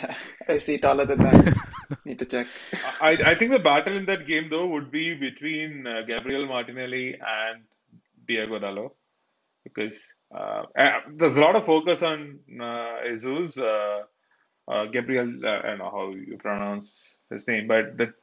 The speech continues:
Speaker 2: the two standout performers for me till now has been, uh, Martinelli and Odegaard. So Odegaard, let's hope that Casemiro takes care of him. So then it's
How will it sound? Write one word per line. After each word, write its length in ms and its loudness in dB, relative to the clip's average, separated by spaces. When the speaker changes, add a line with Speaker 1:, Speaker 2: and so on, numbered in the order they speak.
Speaker 2:
the 80 -4
two 140 2
standout 440 6
performers 460 2
for 180 0
me 160 -4
till 200 -2
now 200 0
has 280 -2
been, 360 -6
uh, 240 -2
Martinelli 600 -4
and 140 -8
Odegaard. 480 -4
So 160 -6
Odegaard, 320 0
let's 220 0
hope 220 2
that 160 -2
Casemiro 540 -4
takes 260 -4
care 220 -2
of 80 -6
him. 260 -8
So 100 -8
then 240 2
it's 320 -10